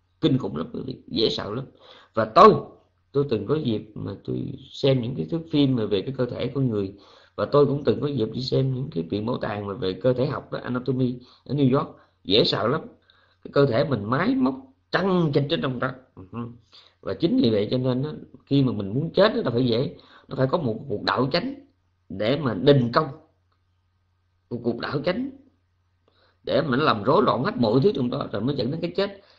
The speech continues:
dẫn đến cái sự sụp đổ của cái sự sống được. Không phải đơn giản đâu nha. Cho nên á, tôi trở lại cái chữ tự tại của Sa môn là sao? Có nghĩa là đối với vị thánh á, là coi như toàn bộ cái rắc rối của, của tâm là coi như xong rồi đó.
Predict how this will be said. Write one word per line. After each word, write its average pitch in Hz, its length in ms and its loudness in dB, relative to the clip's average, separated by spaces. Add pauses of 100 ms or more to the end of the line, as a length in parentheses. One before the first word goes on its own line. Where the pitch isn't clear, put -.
(120)
dẫn 117 160 0
đến 190 100 -2
cái - 80 -10
sự 120 120 -4
sụp - 240 -2
đổ 107 460 -2
của - 340 -6
cái 85 60 -10
sự - 140 -6
sống - 240 -6
được. - 160 -10 (300)
Không 143 100 -6
phải 135 80 2
đơn 123 200 0
giản - 200 -8
đâu 147 160 -4
nha. 127 180 -2 (760)
Cho 117 120 -2
nên 127 260 2
á, 127 80 0 (180)
tôi 123 120 0
trở 107 100 2
lại 117 140 0
cái 139 100 0
chữ - 120 0
tự 101 160 -2
tại 98 220 -4
của 135 60 0
Sa 139 100 0
môn 120 220 0
là 95 100 -2
sao? - 180 -10 (440)
Có - 80 -4
nghĩa 139 120 0
là 113 100 2
đối 120 100 0
với 160 100 0
vị 98 120 -2
thánh 135 240 -4
á, - 80 -6
là 95 120 -4
coi 123 200 2
như 127 180 4
toàn 101 260 2
bộ 101 280 -2
cái - 180 -4
rắc - 200 -10
rối 165 240 2
của, 160 160 -10 (120)
của 120 140 -4
tâm 131 240 0
là 107 80 -2
coi 110 140 -2
như 117 60 0
xong 117 240 -2
rồi 95 120 -10
đó. - 60 -14